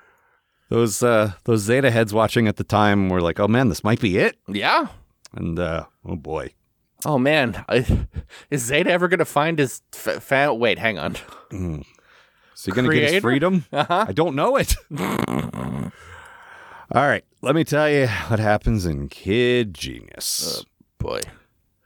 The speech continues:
Speaker 1: Sometimes these shows deliver us a sobering reminder of why we decided to call this show Kids Love, whatever show it is we're talking about right now,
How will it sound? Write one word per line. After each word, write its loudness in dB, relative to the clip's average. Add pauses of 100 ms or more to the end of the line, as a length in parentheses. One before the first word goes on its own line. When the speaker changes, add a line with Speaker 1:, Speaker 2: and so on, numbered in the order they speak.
(160)
Speaker 1:
Sometimes -2
these 0
shows 0
deliver 2
us 0
a -4
sobering 2
reminder 4
of 0
why 2
we 2
decided 0
to -4
call 2
this 2
show 2
Kids 0
Love, 0 (100)
whatever -6
show 2
it 0
is -2
we're -4
talking 2
about 2
right 0
now, 0